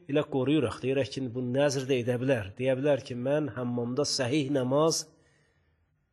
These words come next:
qılmayacağam. Nəzr edirəm Allah üçün lillahi əleyyə ki, adıyıram ki, hammımda səhih namaz qılmayacağam. Amma bu səhhəti,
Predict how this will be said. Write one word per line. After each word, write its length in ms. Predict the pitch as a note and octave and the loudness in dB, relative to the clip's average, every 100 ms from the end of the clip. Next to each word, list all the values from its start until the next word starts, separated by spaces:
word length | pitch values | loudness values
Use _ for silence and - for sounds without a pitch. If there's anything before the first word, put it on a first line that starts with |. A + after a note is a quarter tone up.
| _ | _
qılmayacağam. 640 | D#3+ C3+ G#2+ G2+ F#2 G#2 G2 A#2 | 0 0 -2 -6 -8 -12 -8 -8
Nəzr 240 | A#2 B2 | -4 -6
edirəm 260 | A2+ A#2+ A2 | -4 -4 -4
Allah 200 | A2 A#2 F#2+ | -4 -6 -6
üçün 240 | - A2+ | -8 -6
lillahi 480 | A2+ G#2+ A#2 G2+ A2+ G#2+ | -6 -4 -2 -2 -4 -4
əleyyə 460 | A2+ C3+ D#3 E3 F3 - - - _ | 0 2 6 4 4 -2 -20 -20 _
ki, 240 | - C3 D3+ E3 E3+ B2 | -6 0 2 4 2 0
adıyıram 420 | B2+ C3 C#3 C#3 | 0 2 4 2
ki, 220 | - D3 C#3+ C#3+ - - - | 0 0 0 -6 -14 -18 -4
hammımda 440 | A2 B2 A#2 A#2+ - - | 0 2 2 0 0 0
səhih 320 | A2+ F#3 A#2+ | 2 2 0
namaz 320 | A2+ G#2 G2 | -4 -6 -6
qılmayacağam. 560 | G2+ F#2 F2+ F2 F2 F2 _ - - - - - | -8 -10 -10 -12 -14 -18 _ -20 -18 -18 -20 -2
Amma 180 | E3+ F#3+ F#3+ | 2 2 2
bu 60 | |
səhhəti, 640 | G3 - D#3+ E3+ E3 F#3+ | -2 -4 -2 -2 0 4